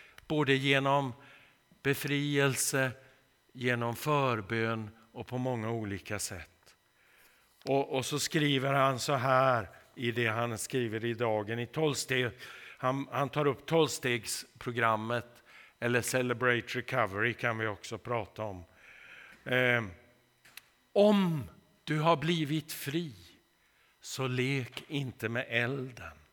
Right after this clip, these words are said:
Gå inte tillbaka till ditt gamla liv, för det, där finns ingenting som är värt att ha.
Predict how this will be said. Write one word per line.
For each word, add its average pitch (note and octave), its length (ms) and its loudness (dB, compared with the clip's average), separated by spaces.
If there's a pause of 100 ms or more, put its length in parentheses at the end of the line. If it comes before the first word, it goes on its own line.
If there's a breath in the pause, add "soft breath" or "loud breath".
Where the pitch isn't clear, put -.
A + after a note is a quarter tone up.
(680 soft breath)
Gå C#3+ 140 -2
inte B2+ 300 -2
tillbaka C3+ 720 0
till C3+ 200 -2
ditt B2 220 -2
gamla B2 440 2
liv, A2+ 360 -2 (520 loud breath)
för D3+ 140 -2
det, C#3 460 2
där D#3+ 320 10
finns C#3+ 460 -2
ingenting C3+ 800 -2
som A#2+ 300 -4
är A2+ 80 -2
värt G#2+ 420 -4
att - 180 -10
ha. A#2+ 380 -14